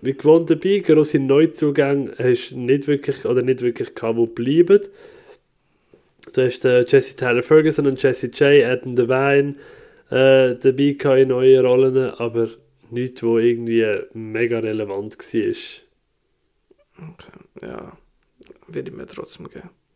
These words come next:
Speaker 2: Teil fünf.
Speaker 1: Hey, have fun.
Speaker 2: Also
Speaker 1: Eben, ich mag den Ice Age drei. Ich kann, dem habe ich wirklich ein Herz können geben, weil eben der Film funktioniert. Aber, pff, es ist wirklich deutlich, deutlich schwächer als die anderen.
Speaker 2: Alles klar.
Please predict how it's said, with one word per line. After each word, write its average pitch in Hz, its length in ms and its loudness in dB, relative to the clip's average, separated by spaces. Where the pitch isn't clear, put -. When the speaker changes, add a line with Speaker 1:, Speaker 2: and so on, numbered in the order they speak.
Speaker 2:
Teil - 240 -12
fünf. - 500 -16
Speaker 1:
Hey, 123 200 4
have 120 240 -4
fun. 170 320 -4
Speaker 2:
Also 143 80 -8
Speaker 1:
Eben, 156 180 6
ich 220 220 4
mag 143 300 -4
den 156 140 -4
Ice 175 160 0
Age 175 100 -2
drei. 202 180 0
Ich 180 100 0
kann, 156 220 -2
dem 160 180 2
habe 175 160 0
ich 156 120 -6
wirklich 160 300 -4
ein 147 80 -6
Herz 147 380 -6
können 156 220 0
geben, 151 240 2
weil 147 180 2
eben 135 720 -2
der 127 80 -2
Film 147 260 -4
funktioniert. 160 720 0
Aber, 123 360 -4
pff, - 720 -18
es 123 180 -4
ist 120 160 -6
wirklich 117 320 -6
deutlich, 113 360 -8
deutlich 113 260 -6
schwächer - 360 -10
als - 140 -10
die - 200 -20
anderen. - 280 -18
Speaker 2:
Alles - 360 -16
klar. - 220 -16